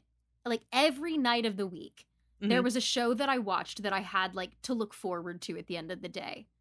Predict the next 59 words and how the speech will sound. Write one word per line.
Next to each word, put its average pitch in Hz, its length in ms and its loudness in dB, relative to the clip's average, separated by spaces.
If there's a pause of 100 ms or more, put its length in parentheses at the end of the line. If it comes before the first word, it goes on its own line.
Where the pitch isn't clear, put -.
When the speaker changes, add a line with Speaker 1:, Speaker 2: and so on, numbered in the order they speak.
(400)
Speaker 1:
There 247 120 2
was 247 100 4
an 254 100 6
event 190 560 0
for 202 100 -4
me 196 120 -4
to 180 80 -2
look 170 180 -6
forward 175 360 -6
to 185 140 -6
when 175 140 -4
I 180 60 -4
got 175 320 -4
through 202 160 -4
my 185 160 -6
day. - 360 -10 (380)
And 240 140 4
s-, 233 100 2
and 247 220 4
so 254 200 4
much 240 200 4
of, 220 100 0
like, 202 220 -2
you 196 100 -2
know, 180 140 -4
when 185 120 -4
you're 180 140 -4
in, 175 240 -6
you - 140 -6
know, 180 200 -4 (420)
middle 240 260 6
school, 185 340 -2
which 196 140 -4
I 220 80 0
think 214 160 2
is 208 80 0
even 202 160 -2
shittier 180 500 -2
than 170 120 -6
high 175 180 -4
school, - 540 -8 (120)
um, 185 420 -2 (680)
like, 208 240 -4 (240)
you 254 160 2
need 294 480 4
those, 220 300 2
like, 202 240 -2
events 202 440 -2
at 196 120 -4
the 196 100 -4
end 185 140 -4
of 180 60 -10
the 180 100 -6
day 165 340 -8
of, 180 180 -6
like, 180 240 -8
"I'm 269 300 4
the 285 80 4
most 285 320 0